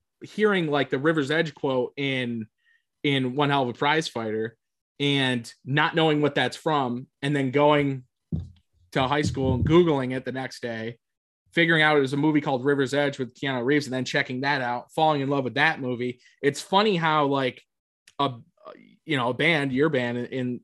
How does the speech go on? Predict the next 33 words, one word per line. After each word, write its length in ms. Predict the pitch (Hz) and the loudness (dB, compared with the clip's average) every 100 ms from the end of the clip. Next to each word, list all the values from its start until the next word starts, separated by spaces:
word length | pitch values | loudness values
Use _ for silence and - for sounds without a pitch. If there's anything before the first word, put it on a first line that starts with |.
| - | -2
this 220 | 143 151 | -2 0
instance, 540 | 123 110 123 123 - | -4 -6 -6 -6 -6
like, 260 | 131 120 - _ | -4 -4 -6 _
influenced, 600 | 165 156 170 160 147 135 147 | 0 2 0 0 0 0 -2
like, 180 | 131 | -2
someone 240 | - 151 131 | 0 -2 -2
to 60 | |
check 220 | 123 147 143 | -2 -2 0
out 120 | 123 | -2
a 40 | |
movie 380 | 117 185 175 120 | 2 4 4 0
then. 320 | 110 95 - _ _ _ - | -6 -12 -18 _ _ _ -4
So 440 | 175 147 - - _ | 2 2 2 -4 _
I, 260 | 123 139 139 | -2 -2 -2
I 80 | 139 | -4
love 320 | 139 190 202 165 | 2 4 4 2
that, 180 | 160 | 2
like, 240 | 151 143 - | 0 -2 -4
the 120 | 123 123 | -6 -2
art 300 | 139 160 - | 2 2 0
of 240 | 127 - - | -6 -8 -8
music 400 | 139 156 170 147 | -4 0 0 -2
and 140 | 123 | -4
film 400 | - 131 143 156 | -4 -2 0 0
are 100 | 123 | -2
so, 320 | - - 139 | -2 -2 0
like, 260 | 131 127 113 - | 0 -2 -4 -4
can 100 | 143 | 0
be 120 | 139 | 0
so 200 | 143 135 | 0 -4
intertwined 520 | 131 120 127 123 131 | -4 -6 -4 -4 -2
like 180 | 147 147 | -4 -2
that. 300 | 156 170 | -2 -2